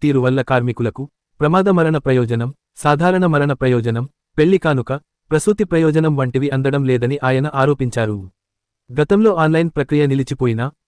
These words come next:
మంథని, గోదావరిఖని ఏలోలు తిరిగి ప్రారంభించి పెండింగ్ వివరాలను బోర్డుకు పంపగా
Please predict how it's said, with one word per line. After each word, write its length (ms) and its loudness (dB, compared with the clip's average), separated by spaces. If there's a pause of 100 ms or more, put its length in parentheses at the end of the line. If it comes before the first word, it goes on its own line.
(160)
మంథని, 340 -2 (340)
గోదావరిఖని 600 2 (140)
ఏలోలు 340 2
తిరిగి 300 -2
ప్రారంభించి 500 0
పెండింగ్ 360 0
వివరాలను 420 0 (340)
బోర్డుకు 400 2
పంపగా 320 -2